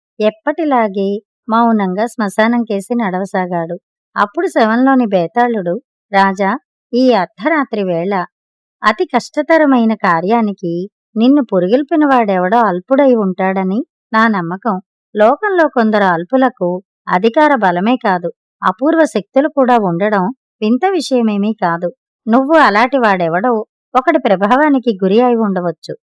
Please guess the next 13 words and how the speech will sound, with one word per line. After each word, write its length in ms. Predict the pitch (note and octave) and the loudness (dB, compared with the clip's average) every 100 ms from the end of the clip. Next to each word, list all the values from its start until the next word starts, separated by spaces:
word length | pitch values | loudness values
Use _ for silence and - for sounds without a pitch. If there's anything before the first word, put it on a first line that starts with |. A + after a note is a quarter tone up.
| _ _ - | _ _ -2
ఇందుకు 360 | B3 C4+ A#3+ F#3 | 2 2 0 -2
ఉదాహరణగా 760 | F3 G#3 A#3+ B3 G3+ F#3+ F3+ - _ _ - | 2 2 2 0 -2 0 -2 -4 _ _ 0
నీకు 440 | C4 B3+ G3+ A3+ - _ - | 2 2 -2 -4 -6 _ -6
ఇద్దరు 340 | A#3 A#3 F4 F#4 | -4 2 0 2
దేవతల 420 | D4 B3+ A#3 G#3+ | 2 2 0 -4
కథ 220 | G#3 F3+ G#3+ | -4 -2 -2
చెబుతాను, 600 | G#3+ - F#3 F#3 E3+ F3+ _ _ | -4 -8 -4 -4 -4 -8 _ _
శ్రమ 280 | - A#3+ C4 | -2 0 2
తెలియకుండా 680 | C#4 C4+ G#3 G3+ F3 E3+ G#3 | 0 -2 -2 -4 -4 -2 -2
విను" 360 | A3 F#3 F3+ D#3+ _ _ | 0 -2 -4 -10 _ _
అంటూ 420 | E3 D#3 D#3 G3 E4+ _ _ _ | -6 -6 -6 -8 -8 _ _ _
ఇలా 200 | C4 C4+ | 0 2
చెప్పసాగాడు. 920 | A#3 F3+ - F#3+ B3 A#3 G3 D#3+ D#3 | 0 -4 -6 -4 -2 -2 -2 -4 -6